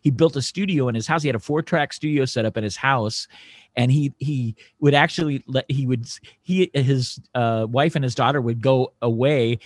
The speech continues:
and he'd use his daughter's bedroom for vo-, to, to do vocal tracking. So we recorded, Seven Seconds recorded our first two E Ps there. Um, uh, the Rex recorded there, the Section Eight, the, any of the bands that came out of Reno,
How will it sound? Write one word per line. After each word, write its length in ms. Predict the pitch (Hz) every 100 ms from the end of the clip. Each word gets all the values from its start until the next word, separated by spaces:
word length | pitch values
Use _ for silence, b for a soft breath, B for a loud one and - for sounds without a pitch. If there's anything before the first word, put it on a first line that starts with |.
| B
and 200 | 120 127
he'd 240 | 123 147 135
use 200 | 143 131
his 120 | 117
daughter's 380 | 127 123 143 113
bedroom 420 | 127 107 113 107
for 200 | - 113
vo-, 240 | 104 135 -
to, 140 | 127 - 127
to 80 | 131
do 140 | 120
vocal 400 | 104 120 139 113
tracking. 360 | - 104 98 92
So 220 | 139 113 B B -
we 100 | 170
recorded, 580 | 160 - 147 127 127
Seven 180 | 135 170
Seconds 240 | 160 175 -
recorded 320 | 131 139 110
our 80 | 110
first 280 | 143 127
two 100 | 160
E 120 | 127 110
Ps 420 | - 160 156 135
there. 420 | 147 143 143 143 B B B _ -
Um, 460 | 131 113 110 113 - _ 123
uh, 80 | 117
the 140 | 117
Rex 360 | 131 143 - 135
recorded 440 | 127 - 131 123
there, 340 | 127 123 123
the 180 | 117 110
Section 360 | 107 143 - 131
Eight, 160 | 127
the, 80 | 110
any 240 | 139 175 196
of 40 |
the 60 | 151
bands 280 | 151 147
that 100 | 123
came 180 | - 139
out 100 | 131
of 60 | 110
Reno, 400 | 117 127 117